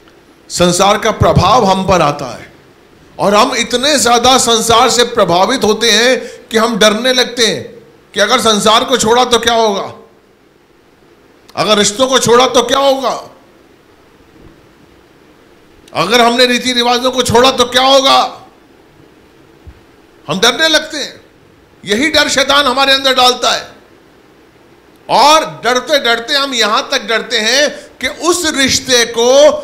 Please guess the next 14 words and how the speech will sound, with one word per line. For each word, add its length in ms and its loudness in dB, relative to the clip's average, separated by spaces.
संसार 580 0
के 180 -6
रिश्ते 340 -2
के 160 -2
सामने 640 -2
कोई 220 2
कीमत 440 -2
नहीं 180 -2
देते। 380 -8
हम 200 -2
परमेश्वर 640 -2
के 160 -4
रिश्ते 360 -2
को 540 2